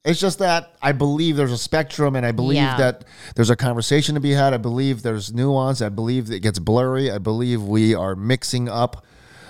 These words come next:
Speaker 1: our, we're contradicting ourselves. We're like, you know, it's like
Speaker 2: It's not, it's definitely far from black and white, right? It's like, it,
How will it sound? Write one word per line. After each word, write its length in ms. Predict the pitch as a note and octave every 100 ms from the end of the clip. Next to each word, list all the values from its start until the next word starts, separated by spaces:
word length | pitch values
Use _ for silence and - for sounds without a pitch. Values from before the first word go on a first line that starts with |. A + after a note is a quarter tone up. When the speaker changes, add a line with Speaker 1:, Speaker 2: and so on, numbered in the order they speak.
| - -
Speaker 1:
our, 680 | G#2+ A2 G#2+ G#2 G#2 G2
we're 160 | A2 G#2
contradicting 580 | A#2+ A#2 G2+ C3+ D3 D3
ourselves. 480 | B2+ C#3 C3 C3 A2+
We're 220 | G#2+ G#2+
like, 340 | A2 G#2+ G#2+ -
you 140 | A#2+
know, 360 | B2+ B2 C3 A2+
it's 300 | A2 A2 -
like 200 | A#2+ A#2+
Speaker 2:
It's 160 | F3+ -
not, 340 | G#3+ G#3+ G#3+
it's 140 | F3
definitely 800 | - G#3 G3+ G#3 G3 G3 F#3 F3+ -
far 440 | - - E3+ F3 F3+
from 200 | F#3 F3
black 300 | D#3 C#3+ D3
and 140 | C#3+
white, 240 | B2 A#2+
right? 280 | C3 C3+ C#3+
It's 180 | - -
like, 260 | C#3 C3 A#2+
it, 260 | C3+ -